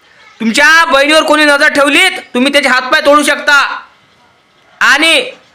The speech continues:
बाबासाहेबांच्या संविधानानं असं दिलेलं आहे का महिलांना एवढं दिलेलं आहे का महिलेवर कोणी नजर ठेवत असेल तर त्याला जेलात जा लागते, महिलेला चे कोणी छेडखानी करत त्याला जेलात जा लागते, महिलेसमोर कोणी भ-,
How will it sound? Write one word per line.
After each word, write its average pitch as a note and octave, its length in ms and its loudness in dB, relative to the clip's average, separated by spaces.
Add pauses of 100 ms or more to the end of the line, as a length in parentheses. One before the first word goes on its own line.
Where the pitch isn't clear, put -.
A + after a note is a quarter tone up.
(220)
बाबासाहेबांच्या C#4+ 760 0
संविधानानं C#4 480 0
असं C4+ 120 0
दिलेलं C4+ 340 2
आहे C4+ 180 0
का C#4 100 0
महिलांना C4 400 0
एवढं B3 300 2
दिलेलं C#4+ 300 2
आहे C4 340 0 (1200)
का G3 60 -2
महिलेवर C4+ 420 0
कोणी C#4+ 240 2
नजर C4 220 2
ठेवत C#4 240 0
असेल C#4+ 260 0
तर C#4 100 -2
त्याला B3+ 280 2 (600)
जेलात G#3 300 -2
जा G3 180 -2
लागते, F#3+ 460 -6
महिलेला C4+ 440 0 (440)
चे C4+ 100 -2
कोणी C4 340 2
छेडखानी C4 380 -2
करत C4+ 160 0
त्याला B3+ 220 0
जेलात A#3 280 -2
जा G#3 200 0
लागते, G#3+ 300 -4 (680)
महिलेसमोर C#4+ 440 0
कोणी C#4 220 0
भ-, B3+ 240 0